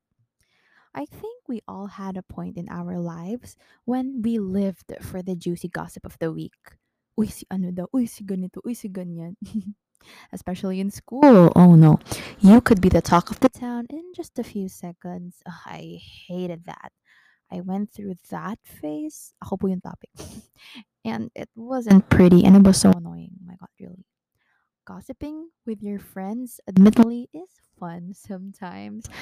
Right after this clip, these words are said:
But when it's your turn to be the topic of the conversation, trust me, it isn't. And people who actually believe in these false stories and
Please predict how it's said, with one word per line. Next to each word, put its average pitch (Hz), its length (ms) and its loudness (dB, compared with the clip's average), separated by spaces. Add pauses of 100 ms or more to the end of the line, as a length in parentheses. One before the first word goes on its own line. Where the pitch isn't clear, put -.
(220)
But - 160 2
when 277 140 8
it's - 320 2
your 269 240 6
turn 196 380 -12
to - 100 -20
be 180 100 -12
the 180 140 -14
topic - 500 -20
of 165 100 -20
the 180 60 -20
conversation, 254 1040 -14 (400)
trust - 420 -18
me, 170 280 -16 (380)
it 208 120 -12 (100)
isn't. 160 380 -16 (720)
And 240 280 -10 (180)
people 208 260 -10
who 196 140 -6
actually 180 480 -12
believe 185 480 -10
in 180 180 -16
these 202 260 -8
false 175 260 -12
stories 180 460 -12
and 185 240 -16